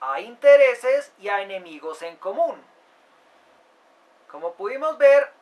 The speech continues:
ambos países han desarrollado una amistad tan fuerte que,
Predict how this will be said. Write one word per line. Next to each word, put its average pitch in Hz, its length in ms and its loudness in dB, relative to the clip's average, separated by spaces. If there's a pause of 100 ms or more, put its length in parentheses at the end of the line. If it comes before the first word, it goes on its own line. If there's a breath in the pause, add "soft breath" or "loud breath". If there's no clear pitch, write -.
ambos 247 300 0
países - 760 -2 (800 soft breath)
han 226 160 -2
desarrollado 254 680 -2
una 196 160 -10
amistad 226 420 -8
tan 254 200 -6
fuerte 247 420 -2
que, 175 280 -14